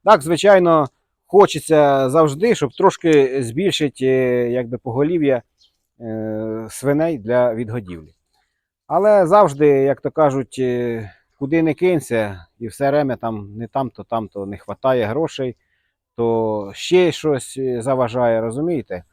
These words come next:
Ну, але тут так вийшло, що от, е, попродали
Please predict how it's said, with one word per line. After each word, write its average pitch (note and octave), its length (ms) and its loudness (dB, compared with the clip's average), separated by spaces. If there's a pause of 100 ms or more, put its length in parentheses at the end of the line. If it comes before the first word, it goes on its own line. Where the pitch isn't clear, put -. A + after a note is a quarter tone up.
(720)
Ну, F#3+ 100 0
але F#3+ 200 8
тут E3 180 -4
так D3+ 180 0
вийшло, D#3 340 -2
що B2 420 0
от, A2 260 -4
е, G2+ 500 -6 (760)
попродали C3 680 0